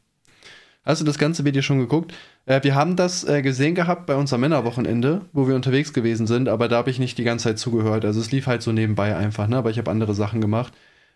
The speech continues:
Also ein bisschen was weiß ich halt, aber jetzt nicht so. Ich könnte jetzt nicht sagen, was die ganze Zeit passiert ist. Ne?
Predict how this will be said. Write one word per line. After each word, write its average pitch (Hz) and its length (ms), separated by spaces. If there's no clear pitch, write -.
Also 123 200
ein 135 80
bisschen 156 260
was 143 180
weiß 131 200
ich 180 120
halt, 156 200
aber 135 180
jetzt 123 160
nicht 135 140
so. 127 380
Ich - 140
könnte 170 200
jetzt 160 140
nicht 165 180
sagen, 143 300
was 139 140
die 135 100
ganze 123 280
Zeit 117 200
passiert 110 300
ist. 101 200
Ne? 107 340